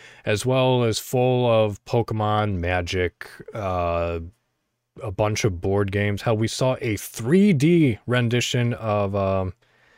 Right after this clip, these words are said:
uh, Settlers of Catan, or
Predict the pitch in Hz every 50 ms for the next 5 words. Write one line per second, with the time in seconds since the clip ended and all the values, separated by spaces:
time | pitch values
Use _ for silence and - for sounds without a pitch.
0 | _ _ _ _ _ _ _ _ _ _ _ _ _ _ _ - - - - 117
1 | 110 101 104 104 104 101 101 98 98 98 95 92 92 92 90 90 90 87 87 85
2 | 85 85 82 85 82 85 82 82 82 82 82 80 80 80 80 78 76 76 76 73
3 | - - - - - - - - - 143 135 131 131 131 127 123 123 120 - -
4 | 113 110 110 107 107 104 98 - - 107 - - - 120 113 107 90 82 78 80
5 | - _ _ _ _ _ _ _ _ _ _ _ _ _ _ _ _ _ _ _
6 | _ _ _ _ _ - -